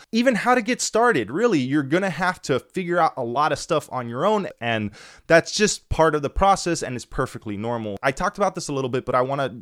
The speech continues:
dive into it a bit more. Things are gonna be really, really hard for you to understand.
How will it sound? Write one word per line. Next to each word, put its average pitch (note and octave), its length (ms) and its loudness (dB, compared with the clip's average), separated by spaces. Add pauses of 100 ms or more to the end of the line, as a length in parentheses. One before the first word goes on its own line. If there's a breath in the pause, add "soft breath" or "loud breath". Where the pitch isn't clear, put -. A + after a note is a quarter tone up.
(160)
dive C3 260 4
into C3+ 280 -4
it A#2 80 -2
a A2 40 -4
bit A#2 220 -6
more. A#2 300 -4 (500 loud breath)
Things A#3 280 4
are A#3 60 0
gonna G3 180 -2
be D3+ 160 -6
really, D#3 500 4
really C3+ 300 0
hard B2+ 340 -4
for - 140 -12
you A#2 220 -6
to A2 200 -2
understand. G#2 920 -8